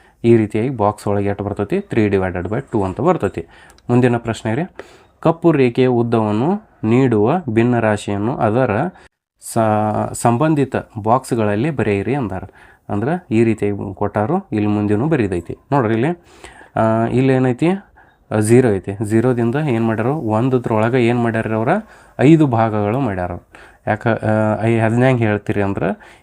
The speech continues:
ಇಲ್ಲಿ ಛೇದ ಒಳಗೆ ಐದು ಐತಿ. ಛೇದ ಒಳಗೆ ಎಷ್ಟು ಕೊಟ್ಟಿರ್ತ-, ಎಷ್ಟು ಕೊಟ್ಟಿರ್ತಾರಲ್ಲ ಅಷ್ಟು ಭಾಗ ಆಗಿರ್ತಾವು. ಇಲ್ಲಿ ನೋಡ್ರಿ, ಝೀರೋದಿಂದ one divided by ಐದು ಮಾಡ್ಯಾರು, ಅದಕ್ಕೆ two divided by five. ಅಂದ್ರೆ ಇಲ್ಲಿ one divided by five ಐತಿ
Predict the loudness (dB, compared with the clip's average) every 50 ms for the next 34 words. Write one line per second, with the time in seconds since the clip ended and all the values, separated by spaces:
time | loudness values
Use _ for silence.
0 | _ 2 2 2 2 0 -2 -2 -2 0 0 0 0 0 0 -2 -2 -2 -2 -4
1 | -4 -6 -8 -10 -12 -12 -14 -20 -20 -20 -20 _ -4 0 2 2 4 4 2 2
2 | 2 0 0 -2 -2 -2 -2 -2 -2 -2 -2 -6 -8 -10 -16 -16 _ _ _ _
3 | _ _ _ _ _ _ _ _ _ _ _ _ _ _ _ _ _ 0 0 0
4 | 0 0 0 0 0 0 0 -2 -2 -2 -2 -2 0 -2 -4 -4 -8 -6 -2 -4
5 | -2 -2 -2 -4 -2 -2 -2 -2 0 0 0 0 -2 -4 -6 -8 -10 -10 -10 -12
6 | -14 -16 _ _ _ _ _ _ _ _ _ _ _ _ -20 -20 -14 -4 0 2
7 | 2 2 2 2 0 -2 -4 -8 -16 -20 -20 -20 -20 -12 -8 -2 2 4 4 4
8 | 4 2 0 0 0 2 2 2 2 2 2 2 2 2 0 0 0 0 2 2
9 | 2 2 0 0 -2 -2 -2 -2 -2 -2 -2 -4 -4 -8 _ -20 -20 _ _ _
10 | -2 0 0 0 2 2 2 2 2 -2 -8 -10 _ 0 2 2 4 4 2 2
11 | 2 0 -2 -2 -2 -2 -4 -4 -6 -8 -6 -6 -6 -4 -2 0 -2 -2 -4 -8
12 | -16 -20 -20 -20 _ _ -2 0 2 2 2 2 2 2 2 2 2 2 2 2
13 | 0 -2 -2 -2 -4 -4 -4 -4 -4 -4 -2 -2 -4 -6 -4 -4 -2 -2